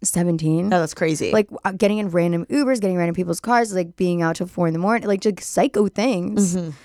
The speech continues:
Speaker 1: Like, s-, truly psychotic. Like, thank God I deleted Snapchat, but I think I downloaded it for whatever reason the other day, and I went through my memories, and that really holds everything.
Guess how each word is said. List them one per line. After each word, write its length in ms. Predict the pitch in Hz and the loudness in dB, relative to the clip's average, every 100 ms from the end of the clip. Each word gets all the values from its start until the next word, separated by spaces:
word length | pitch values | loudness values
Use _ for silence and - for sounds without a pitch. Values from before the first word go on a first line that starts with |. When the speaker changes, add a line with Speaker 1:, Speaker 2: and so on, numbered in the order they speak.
| - _ | -20 _
Speaker 1:
Like, 200 | 226 202 | -2 0
s-, 140 | - | -4
truly 380 | - - 233 262 | -4 0 0 0
psychotic. 600 | 320 196 202 202 170 - | -2 -4 0 0 0 0
Like, 200 | 185 180 | -2 -2
thank 220 | - 208 | -4 0
God 120 | 233 247 | 2 2
I 60 | |
deleted 320 | 208 185 180 | 0 0 0
Snapchat, 460 | - 165 170 196 185 | 0 -2 0 0 0
but 80 | 180 | 0
I 60 | |
think 140 | 185 240 | 0 0
I 80 | 254 | 0
downloaded 460 | 175 170 208 175 | 0 0 0 0
it 160 | 180 - | -2 -4
for 160 | - | -2
whatever 220 | 185 190 180 | 0 2 0
reason 240 | 175 202 | 0 0
the 80 | 185 | 0
other 140 | 170 | 0
day, 100 | 170 | 0
and 80 | 160 | 0
I 40 | 160 | 0
went 140 | 170 | 0
through 120 | 202 | 0
my 100 | 196 | 0
memories, 800 | 165 156 156 170 190 214 220 - - - - - | 2 0 0 2 2 2 0 -4 -8 -20 -8 -2
and 160 | 196 | 0
that 180 | 185 220 | 2 0
really 260 | 285 269 214 | 0 0 -2
holds 400 | 196 180 170 - | 0 -2 -4 -6
everything. 500 | - 180 147 - - | -2 -2 -2 -4 -8